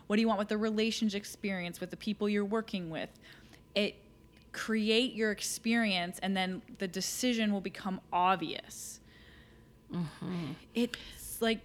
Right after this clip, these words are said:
Speaker 1: pumps me up so much because we have so much power to create our reality, like, create our experience regardless of the conditions. And we so often get caught up in limiting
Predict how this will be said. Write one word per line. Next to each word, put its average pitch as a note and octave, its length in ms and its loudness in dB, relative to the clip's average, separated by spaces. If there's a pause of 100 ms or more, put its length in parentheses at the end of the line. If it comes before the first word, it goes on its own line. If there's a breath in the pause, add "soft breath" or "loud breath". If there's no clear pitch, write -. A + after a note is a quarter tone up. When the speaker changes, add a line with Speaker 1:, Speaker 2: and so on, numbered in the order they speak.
(400)
Speaker 1:
pumps A#3+ 440 0
me B3 160 6
up A3+ 140 4
so G#3+ 480 2
much G#3 340 4
because G#3 240 0
we A3 100 2
have G#3 120 0
so A#3 640 2 (300 loud breath)
much G#3+ 340 2
power F#3 600 -2 (280 loud breath)
to G3+ 100 0
create G#3 380 2
our A3+ 140 4
reality, F3+ 680 2 (340 loud breath)
like, F#3+ 140 -4
create G#3+ 340 2
our G#3+ 140 4
experience F#3+ 880 -2 (160)
regardless G3+ 840 2
of F#3 180 -2
the F#3+ 60 -4
conditions. F3 840 -4
And G3 160 0
we G3 120 0
so G#3+ 720 0
often F3 640 -2 (640)
get - 220 0
caught A3 300 2
up E3+ 280 0
in F#3+ 280 -2
limiting F#3+ 580 2